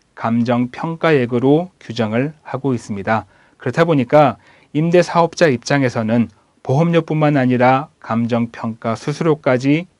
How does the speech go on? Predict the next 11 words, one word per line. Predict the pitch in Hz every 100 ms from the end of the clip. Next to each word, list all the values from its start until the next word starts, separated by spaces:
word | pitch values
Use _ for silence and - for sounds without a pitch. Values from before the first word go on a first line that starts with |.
| _
부담을 | - 117 110 110 135 170 _ _ -
해야 | 101 123
되는 | 117 113
거죠. | 107 95 101 - _ - - _
이 | 165 165
감정평가 | - 160 190 185 185 180 185
수수료는 | - 160 180 156 165 175 - _ _
임차인 | - 143 143 147 143 139
부담 | 123 120 120
없는 | 110 113 151 190 _ _
오롯이 | - 143 156 147 175 175